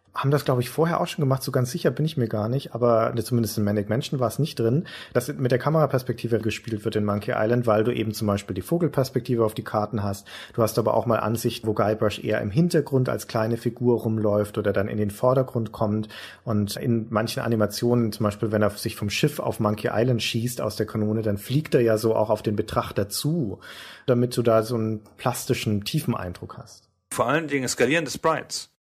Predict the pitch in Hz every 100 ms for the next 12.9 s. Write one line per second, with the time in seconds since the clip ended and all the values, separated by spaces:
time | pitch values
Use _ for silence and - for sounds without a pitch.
0 | _ 240 185 127 - 143 156 - - 131
1 | - 147 156 127 135 131 131 123 - 120
2 | 117 104 127 113 - - 113 104 - 117
3 | 113 151 151 - 123 - 117 135 156 135
4 | 123 135 139 139 110 123 107 110 110 -
5 | 127 127 120 117 110 104 104 - 104 -
6 | 113 107 110 110 107 101 104 98 101 98
7 | - 101 110 117 104 101 - - _ _
8 | _ 131 123 - - - 110 151 - 113
9 | 110 107 104 127 143 113 107 101 95 98
10 | 87 92 101 98 - - - - - -
11 | - _ _ _ 120 - 110 - 113 117
12 | 131 _ _ _ _ - - - -